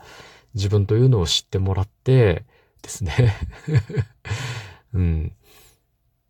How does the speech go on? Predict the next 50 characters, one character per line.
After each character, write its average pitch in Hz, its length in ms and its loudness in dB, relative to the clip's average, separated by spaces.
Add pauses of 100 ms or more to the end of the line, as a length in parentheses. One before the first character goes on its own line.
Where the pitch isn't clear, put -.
ま 101 120 2
あ、 90 40 2 (200)
知 - 140 -2
っ - 20 -14
て 143 100 2
も 143 140 4
ら 151 80 2
わ 156 80 4
な 151 120 2
け 135 140 2
れ 95 80 4
ば - 140 -10
ね、 98 400 0 (100)
な 90 140 -2
ん - 20 -2
か 80 200 -2
あ 78 40 -4
の、 78 680 -6
僕 104 420 0
が 104 140 2
提 104 160 4
供 104 160 -2
す 104 160 -2
る 92 100 0
商 98 260 0
品 80 300 -2
と 78 160 -6
か 76 240 0 (380)
な 92 300 0
い 113 40 2
の 95 140 0
と - 120 -4
一 80 80 -4
緒 - 200 -6
だ 82 100 -6
か - 160 -10
ら、 80 240 -2
ま 92 140 -2
ず 82 60 -4
存 101 260 0
在 104 100 2
を 92 100 2
認 95 200 2
識 - 180 -10
し - 140 -8
て - 80 -4
も 98 140 -2
ら 92 80 -2
っ - 40 -6
て、 104 460 0